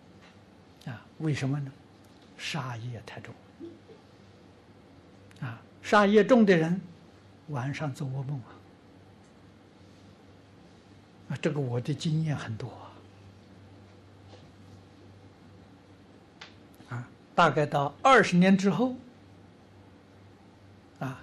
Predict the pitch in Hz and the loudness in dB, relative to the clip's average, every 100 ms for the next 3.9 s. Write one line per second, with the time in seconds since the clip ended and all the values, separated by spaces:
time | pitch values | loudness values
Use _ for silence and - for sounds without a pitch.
0 | - - - - - 139 131 123 107 98 | -20 -20 -20 -10 -4 -2 -2 -4 -8 -12
1 | 92 - - - - - - - - - | -14 -18 -20 -20 -20 -20 -20 -20 -20 -20
2 | - - - - - - - - 160 160 | -20 -20 -20 -20 -20 -20 -20 -10 -6 -2
3 | 151 123 - 101 120 107 - - - | -2 -4 -10 -10 -12 -12 -14 -16 -20